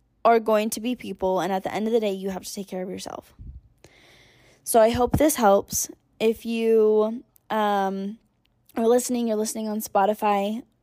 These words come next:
or Apple Music, and, uh, feel free to check out the podcast Instagram at Put Me On Speaker Pod.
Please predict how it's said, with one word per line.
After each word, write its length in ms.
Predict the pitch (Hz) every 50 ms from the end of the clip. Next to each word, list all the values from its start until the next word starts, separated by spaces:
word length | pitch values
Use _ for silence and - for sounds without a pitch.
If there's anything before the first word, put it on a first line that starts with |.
| _ _ _ -
or 380 | 202 208 202 202 196 190 - - -
Apple 240 | 185 190 - 208 196
Music, 720 | 208 220 233 247 262 240 262 262 254 254 254 - - - _ _ _ _ _ _ _ _ _ _
and, 560 | - 214 214 214 208 208 202 202 202 202 202 -
uh, 180 | - 185 190 202
feel 220 | 196 - 226 226
free 240 | 220 - 214 220 214
to 260 | 214 - - 226 220
check 280 | 214 - - 220 208 -
out 220 | 220 202 185 -
the 100 | - 214
podcast 840 | 208 - - 196 196 202 - - 202 202 196 196 - - - - - - - _ _ _ -
Instagram 760 | 240 240 240 - - 247 240 233 226 226 226 220 226 233 233 - - - - - _ _ -
at 300 | - 190 196 - - _
Put 220 | - - 233 - -
Me 240 | 240 233 233 226 -
On 360 | - 202 196 196 196 214 214 -
Speaker 520 | - - - - 220 208 - - 214 214
Pod. 520 | 208 214 - - - 180 180 185 214 277